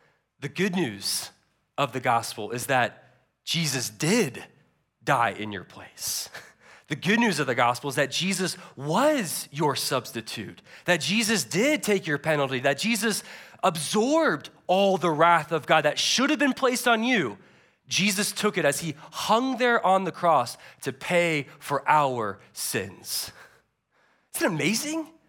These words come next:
Like, have you ever just stopped and thought to yourself, "Oh my goodness, the Son of God did that for me."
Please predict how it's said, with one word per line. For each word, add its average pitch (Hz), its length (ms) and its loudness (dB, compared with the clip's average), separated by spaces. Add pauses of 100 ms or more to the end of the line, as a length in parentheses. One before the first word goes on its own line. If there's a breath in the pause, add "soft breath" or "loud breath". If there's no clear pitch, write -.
(360)
Like, - 100 -14
have 175 140 -2
you 240 60 2
ever 277 140 -2
just 185 200 -4
stopped 185 440 2
and 151 120 -4
thought 160 200 0
to 180 80 -8
yourself, 160 260 -2 (500 loud breath)
"Oh 233 100 -8
my 160 160 -4
goodness, 185 520 -4 (140)
the 160 80 -8
Son 269 320 0
of 160 260 -6
God 208 400 2
did 120 240 -4
that 101 240 -4
for 107 140 -6
me." 98 400 -12